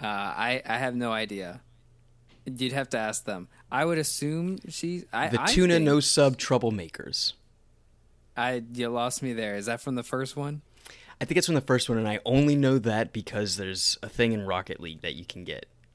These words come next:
Speaker 2: with the, the Tuna
Speaker 1: Where
Speaker 2: No
Speaker 1: someone's
Speaker 2: Sub
Speaker 1: ordering a
Speaker 2: is
Speaker 1: tu-, a tu-
Speaker 2: Yeah, I think that was a, uh, um, Paul
Speaker 1: It's,
Speaker 2: Walker
Speaker 1: it's so
Speaker 2: quote.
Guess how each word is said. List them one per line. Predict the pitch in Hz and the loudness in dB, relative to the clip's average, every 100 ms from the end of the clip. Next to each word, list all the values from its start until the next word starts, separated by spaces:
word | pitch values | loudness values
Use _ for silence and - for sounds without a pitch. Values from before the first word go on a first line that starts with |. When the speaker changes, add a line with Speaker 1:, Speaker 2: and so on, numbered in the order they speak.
| _ _ - | _ _ -12
Speaker 2:
with | - | -10
the, | - 85 53 - | -8 -8 -10 -12
the | - - | -14 -6
Tuna | 123 120 | 0 2
Speaker 1:
Where | |
Speaker 2:
No | 117 | 4
Speaker 1:
someone's | 107 110 | 4 4
Speaker 2:
Sub | 101 | 2
Speaker 1:
ordering | 92 110 98 | 0 -2 0
a | |
Speaker 2:
is | - | 0
Speaker 1:
tu-, | - 120 | 0 -8
a | |
tu- | - - - _ _ _ _ _ _ _ _ _ _ _ _ - | -10 -14 -14 _ _ _ _ _ _ _ _ _ _ _ _ -6
Speaker 2:
Yeah, | 131 127 | 0 2
I | 127 | 2
think | 123 123 | 0 -2
that | 127 | 0
was | 110 110 113 | 0 0 0
a, | 107 | 0
uh, | 101 90 85 87 _ _ _ _ _ - | -2 -4 -8 -10 _ _ _ _ _ -12
um, | - 64 50 - - _ _ - _ - _ | -10 -10 -10 -16 -20 _ _ -20 _ -20 _
Paul | - 110 107 | -2 0 0
Speaker 1:
It's, | 101 | 0
Speaker 2:
Walker | 98 - 98 | -2 -2 -4
Speaker 1:
it's | - | -4
so | - 185 | -2 -2
Speaker 2:
quote. | 180 | -4